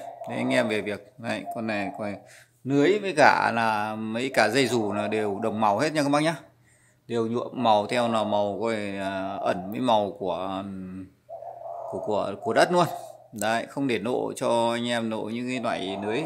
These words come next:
sẽ thì khi trải ra nó sẽ không lộ ở ngoài bãi đánh đấy.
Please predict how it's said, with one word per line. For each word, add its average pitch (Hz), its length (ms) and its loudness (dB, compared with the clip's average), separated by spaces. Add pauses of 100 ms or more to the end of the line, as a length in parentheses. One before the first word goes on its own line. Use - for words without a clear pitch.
sẽ 135 160 -4 (1080)
thì 110 160 0
khi 127 200 0
trải 98 280 2
ra 113 280 2
nó 107 180 -4
sẽ 135 140 -2
không 123 420 -4
lộ 113 460 -2
ở 98 260 -6
ngoài 101 720 -2
bãi 127 180 4
đánh 127 160 2
đấy. 170 120 0